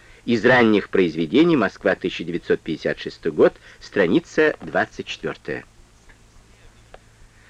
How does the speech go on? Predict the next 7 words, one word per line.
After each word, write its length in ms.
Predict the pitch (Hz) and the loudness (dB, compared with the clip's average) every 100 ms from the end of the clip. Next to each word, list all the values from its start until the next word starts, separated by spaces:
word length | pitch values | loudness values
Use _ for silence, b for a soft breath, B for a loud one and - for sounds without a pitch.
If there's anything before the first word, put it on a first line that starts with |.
| b b b b | b b b b
Миф 340 | 123 160 247 - | 4 6 6 4
о 80 | |
Прометее 840 | 208 185 175 160 - 233 185 123 90 - | 4 4 6 4 6 6 8 6 4 0
неоднократно 1200 | 113 139 135 110 127 - 147 196 - 170 160 - | 0 2 2 2 -2 0 0 0 0 0 2 0
разрабатывался 1000 | 113 123 120 104 98 131 143 135 135 - | 2 2 2 2 2 2 2 0 0 -2
величайшими 800 | 107 95 85 - 131 143 - 127 | 0 0 -2 0 2 2 0 -2
поэтами 760 | 113 85 85 113 123 117 113 | 0 2 2 2 0 0 -2